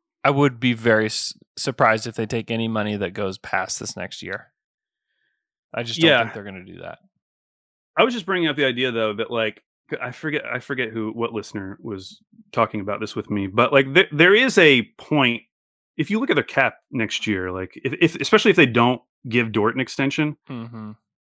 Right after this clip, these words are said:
Speaker 2: their cap is, like, it's gonna be, still be, like, really big.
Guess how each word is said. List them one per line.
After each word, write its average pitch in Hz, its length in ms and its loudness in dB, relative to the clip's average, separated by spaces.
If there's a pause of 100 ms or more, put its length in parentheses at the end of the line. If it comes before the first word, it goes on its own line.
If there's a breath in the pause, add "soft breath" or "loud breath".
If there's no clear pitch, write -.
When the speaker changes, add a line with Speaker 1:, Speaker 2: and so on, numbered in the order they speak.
(340)
Speaker 2:
their 185 100 2
cap 214 340 -2
is, 107 140 0
like, 107 260 2
it's - 140 -8
gonna 175 140 4
be, 120 320 0
still 160 320 4
be, 117 160 2
like, 101 160 2
really 110 380 2
big. 98 320 0